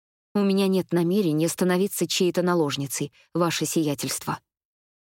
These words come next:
Он покачал головой, откровенно мне не веря. «Как бы то ни было, ты унизила меня в глазах командира. И более того, открыто проигнорировала мои указания». Он замолчал,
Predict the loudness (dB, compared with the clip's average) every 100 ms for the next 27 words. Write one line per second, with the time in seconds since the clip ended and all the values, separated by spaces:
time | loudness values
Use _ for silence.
0 | -6 -4 -2 -2 -2 -2 -2 -2 -2 -2
1 | -4 -12 -8 -6 -2 0 0 0 0 0
2 | 0 0 -2 -6 -12 _ _ _ _ _
3 | _ 2 2 2 2 2 2 2 2 2
4 | 2 4 2 2 2 2 2 0 0 0
5 | 0 -2 0 0 0 -2 -4 -6 -12 _
6 | _ _ 0 2 4 4 4 2 2 0
7 | 0 -2 _ _ _ _ 0 0 2 2
8 | 2 2 0 2 4 4 4 4 4 4
9 | 4 4 4 4 2 2 0 0 -2 -2
10 | -6 -10 _ _ _ _ 0 0 0 -2
11 | -2 -2 -2 -4